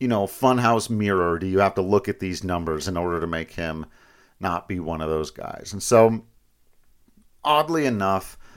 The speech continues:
I ended yesterday very encouraged, not angry in the least bit, uh, despite the fact that, yes, there are still enough people out there voting, n-, n-, not voting against him, but rather not voting for him.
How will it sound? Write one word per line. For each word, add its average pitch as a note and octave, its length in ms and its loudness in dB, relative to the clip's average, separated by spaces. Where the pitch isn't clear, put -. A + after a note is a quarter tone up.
I D3 300 2
ended D3+ 360 -4
yesterday D3+ 400 4
very C3 340 6
encouraged, C3 680 0
not A#2+ 440 2
angry B2+ 440 2
in B2 100 -2
the A#2 80 -2
least A#2 380 -4
bit, A2+ 340 -2
uh, G2+ 140 -6
despite G2 400 -2
the G#2 60 -6
fact G2+ 280 -2
that, A2+ 140 -8
yes, A2+ 340 2
there G2+ 220 -2
are A2+ 40 -4
still A2+ 360 2
enough A#2 200 -2
people A#2 300 -2
out A2+ 200 2
there A#2 120 2
voting, A2 480 0
n-, A2+ 160 -8
n-, A#2+ 180 0
not A#2+ 160 2
voting F#2+ 220 2
against E2 340 -8
him, D2+ 140 -10
but D2+ 120 -6
rather E2 220 -4
not F#2 160 -4
voting G2 260 0
for B2 260 2
him. F2+ 220 -6